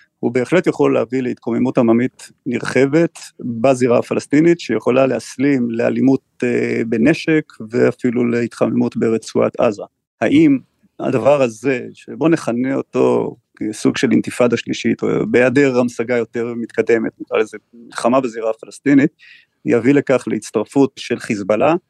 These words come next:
הערכתי היא שלא. הערכתי שחיזבאללה, כתמיד, כאשר יש מתיחות רבה בזירה הפלסטינית, תורם את, אה, תרומתו בכך שהוא משחרר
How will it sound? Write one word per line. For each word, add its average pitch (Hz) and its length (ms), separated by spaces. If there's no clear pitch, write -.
הערכתי 120 440
היא 147 280
שלא. 120 480
הערכתי 160 440
שחיזבאללה, 135 600
כתמיד, 139 480
כאשר 123 480
יש 135 520
מתיחות 123 420
רבה 117 240
בזירה 113 340
הפלסטינית, 151 720
תורם 143 400
את, - 180
אה, 123 60
תרומתו 123 500
בכך 131 300
שהוא 117 140
משחרר 127 380